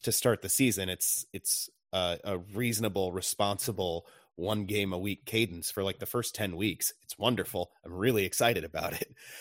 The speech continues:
Uh, but you want those players in at the beginning of preseason so they can get that fitness test out of the way. They can start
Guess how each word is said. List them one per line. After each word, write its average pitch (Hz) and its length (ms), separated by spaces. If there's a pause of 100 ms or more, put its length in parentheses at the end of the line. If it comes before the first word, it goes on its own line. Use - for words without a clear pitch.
(360)
Uh, 92 360 (460)
but 98 260 (880)
you 107 300 (280)
want 120 320
those 123 200
players 98 420
in 107 220
at 90 160
the 101 40
beginning 101 460
of 92 80 (640)
preseason 98 600 (240)
so - 160
they 87 60
can 92 120
get 117 200
that - 180
fitness 110 360
test - 300
out 95 160
of 90 60
the 92 60
way. 85 240
They 87 180
can 85 460 (840)
start - 380